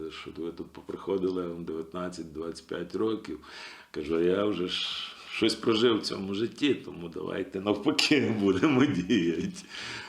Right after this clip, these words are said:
От, е, що у вас ще багато чого попереду, якщо там мене зачепить, то я або виживу, або не виживу, і це, ну, зовсім інша ситуація, ніж у вас, от, юнаків зелених.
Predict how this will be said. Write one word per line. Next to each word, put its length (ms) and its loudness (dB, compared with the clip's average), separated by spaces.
От, 560 -6
е, 300 -10
що 180 -10
у 200 -6
вас 260 0
ще 120 -2
багато 440 -2
чого 240 0
попереду, 800 -2
якщо 280 -14
там 300 -14
мене 400 -4
зачепить, 760 -4
то 300 -6
я 120 -2
або 180 -4
виживу, 500 4
або 280 0
не 140 0
виживу, 580 4
і 180 4
це, 340 -2
ну, 160 -6
зовсім 340 0
інша 220 2
ситуація, 760 -4
ніж 560 -8
у 40 -8
вас, 460 -4
от, 80 -12
юнаків 760 2
зелених. 580 -4